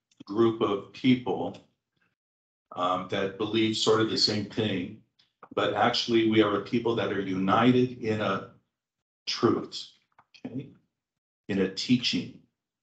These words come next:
And because of that, well, there needs to be organization. And if you look to the Acts of the Apostles, you know, too, you remember that, um, the deacon, diaconate or the deacons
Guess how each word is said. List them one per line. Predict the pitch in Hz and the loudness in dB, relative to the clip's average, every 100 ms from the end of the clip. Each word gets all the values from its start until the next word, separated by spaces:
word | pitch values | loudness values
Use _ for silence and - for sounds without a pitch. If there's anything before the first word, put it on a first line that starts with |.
| _ - _ _ - | _ -20 _ _ -6
And | 98 | 2
because | 127 127 180 202 | 4 6 6 6
of | 180 | 4
that, | 117 95 101 131 - _ | 2 2 0 -2 -4 _
well, | 92 92 120 | -6 -4 -2
there | 117 | -4
needs | 107 107 - | -4 -4 -4
to | 117 | 0
be | 113 | 0
organization. | 104 92 101 110 110 135 - - - - - - | 0 -2 -2 -2 0 0 0 -6 -10 -20 -6 2
And | 131 | 4
if | 131 | 8
you | 135 | 8
look | 156 214 - - | 8 4 2 0
to | 143 | 2
the | 131 117 113 110 | 2 2 0 -2
Acts | 127 147 - | -2 -2 -2
of | 135 | -2
the | 123 107 | -2 -4
Apostles, | - - 143 156 - 104 101 107 | -4 -2 2 2 -2 -4 -6 -6
you | 107 | -4
know, | 113 113 | -2 -4
too, | - 120 107 110 | -2 0 0 0
you | 110 107 | -2 0
remember | 123 127 101 95 104 - - - - - _ | 2 4 2 0 2 0 -2 -14 -20 -20 _
that, | - 104 107 107 107 | 0 2 4 2 -4
um, | 98 95 101 101 98 - _ | -4 0 0 -2 -6 -14 _
the | - 110 | -6 -4
deacon, | - 147 143 127 143 - | 0 0 2 4 4 0
diaconate | 117 107 127 135 113 98 104 | -2 2 2 2 -2 -2 -4
or | - | -6
the | 98 | -8
deacons | - 117 131 - 98 104 131 - - - - | -4 -2 0 -2 -4 -4 -6 -4 -6 -8 -16